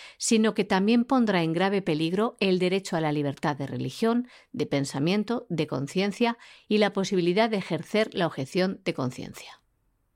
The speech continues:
Hay que recordar que uno de los impulsores de esto ha sido el presidente francés Emmanuel Macron, que el pasado diecinueve de enero, en su discurso ante el Parlamento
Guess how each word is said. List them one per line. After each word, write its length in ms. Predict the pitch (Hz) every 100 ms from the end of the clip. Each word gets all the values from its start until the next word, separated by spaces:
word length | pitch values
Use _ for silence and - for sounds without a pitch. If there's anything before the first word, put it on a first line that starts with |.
| -
Hay 60 | 240
que 140 | 330
recordar 480 | 311 254 226 254 240
que 80 | 226
uno 140 | 226
de 40 |
los 180 | 202 190
impulsores 560 | 185 165 160 196 185 160
de 100 | 180
esto 420 | 180 - 202 -
ha 140 | 190 196
sido 320 | - 202 180
el 80 | 160
presidente 440 | 151 165 175 180
francés 600 | - 147 143 165 165 -
Emmanuel 560 | 208 214 175 156 151 -
Macron, 640 | 175 175 - 156 - - - - - -
que 100 | -
el 100 | 180
pasado 380 | 175 175 196 175
diecinueve 560 | 165 160 165 170 156
de 80 | 151
enero, 320 | 147 208 254
en 60 | 247
su 120 | 175
discurso 440 | 147 - 170 165 160
ante 160 | 156
el 80 | 147
Parlamento 680 | 147 151 147 160 165 160